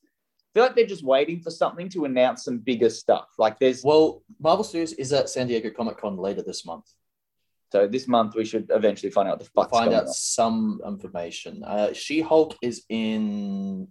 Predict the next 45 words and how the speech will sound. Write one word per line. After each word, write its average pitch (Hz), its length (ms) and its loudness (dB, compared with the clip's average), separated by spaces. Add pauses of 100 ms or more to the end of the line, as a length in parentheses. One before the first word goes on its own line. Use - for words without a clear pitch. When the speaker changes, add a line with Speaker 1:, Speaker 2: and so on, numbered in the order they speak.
Speaker 2:
August. - 560 -4 (480)
Speaker 1:
Yep. 110 320 4 (340)
Speaker 2:
Uh, 110 220 8
seventeenth 131 420 -6
of 107 100 -8
August, 131 280 -2
I 135 40 2
believe 143 200 2
it 160 80 -4
is. - 220 -4 (680)
Uh, 101 360 2
and 107 140 0
then 107 240 0
after 110 300 0
that, 104 280 4
in, 98 380 -6
I 90 60 -8
think 120 220 -8
they, 98 320 -6
I 90 160 -4
think 101 140 -8
it's - 140 -12
November, 90 680 -6
is 82 140 -10
Black - 340 -10
Panther. 64 500 -16 (800)
Speaker 1:
Did 151 160 -2
you 202 140 6
have 190 140 6
a 156 40 -14
favorite 156 400 4
cameo 151 500 0
at 151 60 4
all 156 180 2
during 156 280 -8
the 156 60 -14
film? 185 320 -4
'Cause 160 160 2
there 147 80 8
was 135 100 4
a 139 40 -2
couple 156 280 2
of 104 80 2
good 113 140 2
ones. - 380 -4